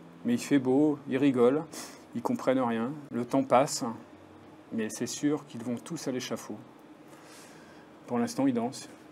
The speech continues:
ils sourient. Donc cette œuvre, elle est faite pour s'inscrire dans les cerveaux, pour que cet avertissement soit compris, j'espère.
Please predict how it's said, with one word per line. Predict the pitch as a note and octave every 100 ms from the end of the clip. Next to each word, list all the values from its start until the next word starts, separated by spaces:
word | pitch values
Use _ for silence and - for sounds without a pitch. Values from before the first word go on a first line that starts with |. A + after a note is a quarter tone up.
| - - C#3+
ils | B2
sourient. | - C3 A#2+ C#3+ - - - - - - - - _ _ -
Donc | E3 C#3+
cette | D#3+ F3
œuvre, | F3+ D3
elle |
est | C#3
faite | - E3+
pour | - -
s'inscrire | - - - D#3 C3 - - - - -
dans | C#3+ D#3
les | D3
cerveaux, | - C3 C#3 F3 - - - - - - - - - -
pour | E3
que | -
cet | D#3 D3+
avertissement | D#3 - D3 E3
soit | D#3 C#3+
compris, | D#3 C#3 - D#3 C#3
j'espère. | B2+ - F#3+ F#3